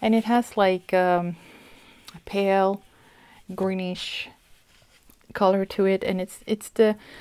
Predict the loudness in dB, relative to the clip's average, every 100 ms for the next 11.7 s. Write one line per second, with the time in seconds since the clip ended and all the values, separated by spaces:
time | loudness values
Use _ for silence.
0 | -20 -8 2 2 4 2 2 -6 _ -10
1 | -6 -4 -4 -4 -8 -10 _ -10 0 0
2 | 0 -2 2 2 0 _ _ _ _ _
3 | _ _ _ _ _ _ _ _ _ _
4 | _ _ _ -14 -6 -2 0 0 -2 -4
5 | -8 -14 -2 0 0 0 -2 -2 -6 -4
6 | -4 -4 -6 -6 -2 -2 -4 -2 0 -2
7 | _ _ -20 -20 -20 -20 -20 -20 -20 _
8 | -20 -8 -6 -4 -6 -8 -12 _ _ _
9 | _ _ _ _ _ _ _ _ _ _
10 | -6 -4 -2 -2 0 0 0 -4 -6 -4
11 | -6 -4 -4 -4 -8 -10 -18